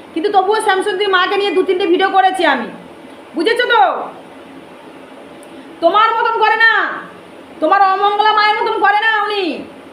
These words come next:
বুঝেছো? প্রত্যেকদিন চামড়ার জুতো, প্যান্টি, ঘড়ি, চশমা,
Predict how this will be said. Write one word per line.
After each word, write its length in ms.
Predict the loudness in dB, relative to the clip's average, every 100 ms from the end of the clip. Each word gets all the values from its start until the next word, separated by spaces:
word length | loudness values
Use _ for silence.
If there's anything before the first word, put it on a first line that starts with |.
| -20 -20 -20 -20 -20 -20 -8
বুঝেছো? 340 | -2 0 2 4 2 0 -8 -14 -18 -20 -20 -20 -14 -10 -2
প্রত্যেকদিন 520 | -2 0 -2 0 0
চামড়ার 420 | 0 2 0 0
জুতো, 340 | 0 2 2 4
প্যান্টি, 720 | 2 2 2 2 4 2 -4 -14 -10 -2
ঘড়ি, 420 | 2 2 0 0
চশমা, 440 | 2 2 2 2